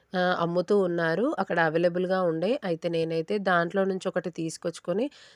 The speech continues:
చక్కగా పూజ చేసుకొని పసుపు, కుంకుమ, అక్షంతలు పెట్టేసి దాన్ని కూడా ఈ, ఈ నదిలో వదులుకున్నాము. ఇక్కడ చిన్నగా చిన్న చిన్న విగ్రహాలు కూడా ఉన్నాయి. వాటి దగ్గర పసుపు, కుంకుమ, అక్షంతలు వేసేసి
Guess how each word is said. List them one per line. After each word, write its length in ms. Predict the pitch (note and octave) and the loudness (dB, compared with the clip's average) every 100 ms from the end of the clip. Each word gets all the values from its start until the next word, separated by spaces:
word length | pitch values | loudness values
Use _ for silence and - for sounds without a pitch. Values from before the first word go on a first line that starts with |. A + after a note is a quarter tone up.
| _ | _
చక్కగా 480 | - F#3 F#3 F3+ | -2 0 0 2
పూజ 460 | G3 F#3+ E3+ F3+ F3+ | 2 0 -2 -2 -4
చేసుకొని 380 | F3 - F3 F#3 | -6 -4 -4 -4
పసుపు, 540 | F#3+ E3+ - - E3+ E3 | -4 -6 -8 -4 -4 -2
కుంకుమ, 360 | D#3+ E3 F3 | -6 -4 -4
అక్షంతలు 600 | E3+ E3 - E3+ E3 F3 | -4 -6 -6 -6 -4 -6
పెట్టేసి 640 | F3 E3 - E3+ E3 A#3+ D4 - - _ | -4 -6 -4 -6 -2 -4 -4 -8 -20 _
దాన్ని 400 | F#3+ F#3 F3 F3 | 0 4 4 2
కూడా 320 | F3+ F#3 F3 G#3+ | -2 -2 0 2
ఈ, 220 | G3+ F3+ - | 2 0 -2
ఈ 120 | G3+ | -2
నదిలో 420 | F#3+ D#3+ E3+ G3+ | 0 -2 -2 0
వదులుకున్నాము. 840 | A#3 E3+ E3+ E3+ D#3+ D#3 E3+ A#3+ D#4+ _ _ _ _ _ - | 0 0 -4 -4 -2 -2 -2 -4 -6 _ _ _ _ _ -10
ఇక్కడ 180 | A3+ | -2
చిన్నగా 560 | A3 A#3 G3 F#3+ F#3+ G#3+ | -2 0 0 0 0 0
చిన్న 240 | A3 G3+ | 0 -2
చిన్న 260 | F#3 G3+ G3 | -2 -2 -2
విగ్రహాలు 520 | F#3 E3 F3 F3+ F3 | -2 0 2 2 2
కూడా 340 | F3 F3 F3 F3 | 0 -2 0 0
ఉన్నాయి. 460 | E3+ E3+ E3+ A#3 | 0 -2 0 0
వాటి 300 | A#3+ F3+ D#3+ | 4 2 2
దగ్గర 340 | E3+ D#3+ E3+ E3+ | -2 0 0 0
పసుపు, 460 | E3+ D#3+ - E3+ | -2 -6 -6 -6
కుంకుమ, 380 | E3 E3 D#3+ E3+ | -4 -8 -6 -4
అక్షంతలు 580 | E3 D#3 - E3 E3+ F3 | -4 -4 -6 -6 -4 -6
వేసేసి 600 | E3 D#3+ F#3 F3 - | -4 -6 -6 -6 -6